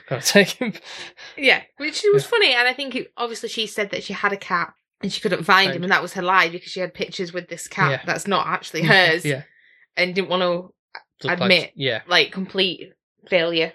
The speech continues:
Speaker 2: <laughs> that she can't even have a cat.
Speaker 1: Mm-hmm.
Speaker 2: <laughs>
Speaker 1: Yeah, I guess that kind of works a little bit. It wasn't, like, rip-roaringly funny, but <laughs>
Speaker 2: Did any of this film make you laugh?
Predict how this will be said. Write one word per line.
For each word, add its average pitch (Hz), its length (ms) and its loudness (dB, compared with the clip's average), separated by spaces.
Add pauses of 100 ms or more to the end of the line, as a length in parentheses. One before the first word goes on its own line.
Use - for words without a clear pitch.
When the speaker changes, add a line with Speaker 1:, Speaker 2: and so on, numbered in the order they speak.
(100)
Speaker 2:
<laughs> - 100 -20 (100)
that - 120 4
she - 100 -4
can't 214 200 2
even 190 120 -6
have 185 120 -4
a - 40 -6
cat. - 400 -6 (120)
Speaker 1:
Mm-hmm. 143 720 0
Speaker 2:
<laughs> - 440 -20
Speaker 1:
Yeah, 123 160 -2
I 135 80 -6
guess 143 180 0
that 120 140 -6
kind 120 180 -10
of 123 120 -14 (280)
works - 240 -10
a 110 40 -6
little 113 100 -4
bit. 127 60 4
It 147 40 6
wasn't, 143 180 2
like, 120 180 0
rip-roaringly 120 720 -6
funny, 113 280 -12
but 131 260 -2
<laughs> - 1200 -6
Speaker 2:
Did 254 120 -2
any 277 280 2
of 320 160 -4
this 311 160 -10
film 302 280 -6
make 311 260 -10
you 285 120 -8
laugh? - 440 -6